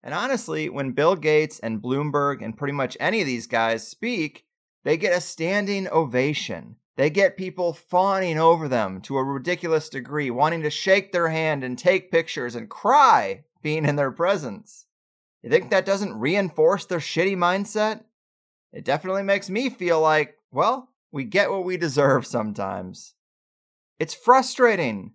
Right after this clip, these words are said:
to take a minority position on pretty much every issue, right? I'm losing my patience here. I can count on one <laughs> hand the times that these people actually got even a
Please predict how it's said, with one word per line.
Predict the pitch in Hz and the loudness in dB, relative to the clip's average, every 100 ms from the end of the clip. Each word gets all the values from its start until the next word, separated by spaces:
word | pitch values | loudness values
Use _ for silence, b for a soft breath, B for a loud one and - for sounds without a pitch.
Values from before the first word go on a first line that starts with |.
| _ | _
to | 156 | -6
take | 165 151 156 | 0 2 2
a | |
minority | 143 139 143 143 139 | 2 2 2 2 0
position | 139 123 139 131 143 | -4 -4 -2 -2 -4
on | 123 117 | -4 -4
pretty | 147 143 | -6 -2
much | 127 - - | -4 -4 0
every | 135 131 131 113 110 | 0 0 -2 -2 -2
issue, | 107 107 101 | -4 -8 -8
right? | 101 123 175 | -2 0 0
I'm | 151 160 | -2 -4
losing | 220 240 214 | -4 -4 -4
my | 180 | -4
patience | 160 175 190 - 113 - | -2 -2 -4 -6 -12 -14
here. | 101 85 87 _ _ _ _ _ _ _ _ - | -14 -14 -16 _ _ _ _ _ _ _ _ -4
I | 151 | -2
can | 175 196 | -2 -6
count | - 185 185 | -2 0 2
on | 156 156 151 | 4 2 2
one | 139 180 202 | 6 6 6
<laughs> | |
hand | - 185 170 123 117 120 _ _ | 2 2 4 2 0 -8 _ _
the | 139 | -8
times | 127 151 151 160 160 135 | -2 4 6 4 0 -2
that | 139 131 123 _ _ 139 | 2 2 2 _ _ -6
these | 170 156 | -6 -6
people | - 170 151 156 | -10 -10 -2 0
actually | 147 156 - 165 156 | 4 2 0 -2 0
got | 156 156 151 | 4 2 2
even | 185 190 175 | 2 2 4
a | 165 156 | 2 2